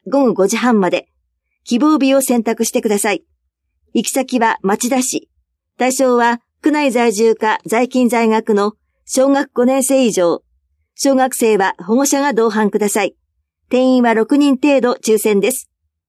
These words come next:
お申し込み期間は十月二十七日月曜日から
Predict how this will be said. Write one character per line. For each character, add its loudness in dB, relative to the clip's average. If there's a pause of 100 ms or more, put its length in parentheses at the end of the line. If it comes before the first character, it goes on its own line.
(360)
お 2
申 2
し -4
込 2
み 0
期 -12
間 0
は 0 (300)
十 0
月 -2
二 0
十 2
七 0
日 0
月 -2
曜 4
日 -2
か -2
ら -2